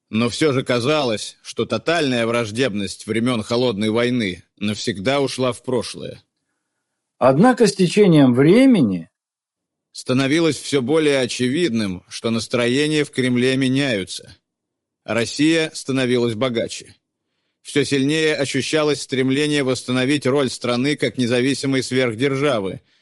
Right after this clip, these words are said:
Speaker 1: и закончить период слабости, начавшийся в тысяча девятьсот девяносто первом году и воспринимавшийся как годы унижений.
Speaker 2: Тема боли от унижения, которую с ориентацией на приведенные нами слова Бжезинского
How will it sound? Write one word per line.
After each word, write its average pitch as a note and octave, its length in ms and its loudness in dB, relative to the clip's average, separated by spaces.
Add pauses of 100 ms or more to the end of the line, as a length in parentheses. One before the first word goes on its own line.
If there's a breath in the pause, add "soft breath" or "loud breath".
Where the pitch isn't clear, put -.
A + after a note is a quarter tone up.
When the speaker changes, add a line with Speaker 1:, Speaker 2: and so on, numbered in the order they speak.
(200)
Speaker 1:
и B2+ 120 -2
закончить C3 640 -2
период A#2+ 360 0
слабости, C3+ 680 -2
начавшийся C3 720 -2
в - 60 -10
тысяча C#3 300 -4
девятьсот B2 380 -2
девяносто A#2+ 440 0
первом A2+ 380 0
году A2+ 420 -2 (300 soft breath)
и B2+ 100 -2
воспринимавшийся B2+ 1200 -2
как G#2+ 240 -4
годы B2+ 320 2
унижений. B2 720 -2 (380)
Speaker 2:
Тема E3+ 280 6
боли C#3+ 420 6
от A2+ 200 0
унижения, B2+ 680 4
которую A2 480 4
с - 140 -4
ориентацией A#2+ 720 2
на A2+ 100 2
приведенные A#2+ 720 4
нами B2 260 4
слова A#2+ 340 2
Бжезинского G#2+ 840 0